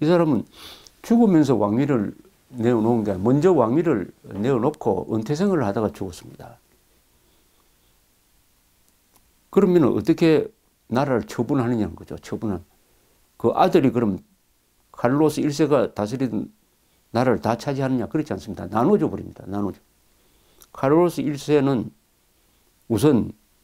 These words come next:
동생이 있었습니다. 동생이 페르디난트 일 세인데 이 사람한테는, 동생한테는 신성 로마 제국을 줍니다. 즉 오스트리아 중심의 이 로마를, 오-, 오스트리아 중심의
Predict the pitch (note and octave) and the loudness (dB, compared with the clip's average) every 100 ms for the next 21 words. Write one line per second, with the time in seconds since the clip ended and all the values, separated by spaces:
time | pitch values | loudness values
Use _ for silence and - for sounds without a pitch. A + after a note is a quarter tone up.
0 | _ _ - G2+ A#2 F#3+ G3 D#3 - - | _ _ -4 0 2 2 2 0 -4 -12
1 | - G2 - - G#2 G2+ F2+ C#3 F#2+ A2+ | -18 -20 -20 -10 -4 -2 0 0 0 0
2 | C#3 - - - - - - - - - | -4 -12 -20 -20 -20 -20 -20 -16 -16 -16
3 | - - _ _ - B2 D3+ D3+ D3+ E3+ | -20 -20 _ _ 0 4 4 4 4 2
4 | E3 _ - - - C3 A#2 - B2+ G#2 | -2 _ -14 -14 -4 -2 0 0 2 2
5 | F#2+ F#2 - - D3 E3 C#3+ A#2 G#2+ F2+ | 0 -4 -6 -4 0 0 0 -2 -4 -6
6 | G#2+ A2 D#3+ D#3 B2+ - C#3 C#3 F#3+ D#3+ | -4 -2 -2 0 -2 0 0 2 2 0
7 | E3 D#3+ C3 F#2+ - - - - _ _ | 0 -2 -4 -6 -10 -18 -20 -20 _ _
8 | _ _ _ _ _ _ - A2+ A#2 C#3+ | _ _ _ _ _ _ -2 -2 2 2
9 | D#3 - E3+ E3+ C#3+ A2+ G#2+ C3+ G2 G#2 | 0 -2 2 2 2 -2 -2 -2 -2 -4
10 | A2+ _ _ _ _ _ _ _ A2 G#2+ | -6 _ _ _ _ _ _ _ 0 2
11 | A2 B2 D3+ D#3 D3 C3+ C#3+ - _ _ | 4 4 4 2 0 0 -4 -6 _ _
12 | _ A2+ A2 C3+ - A#2+ B2+ - D#3+ C3+ | _ -2 0 0 0 -2 -2 0 2 2
13 | A#2+ C3 B2+ A2 | -2 0 0 0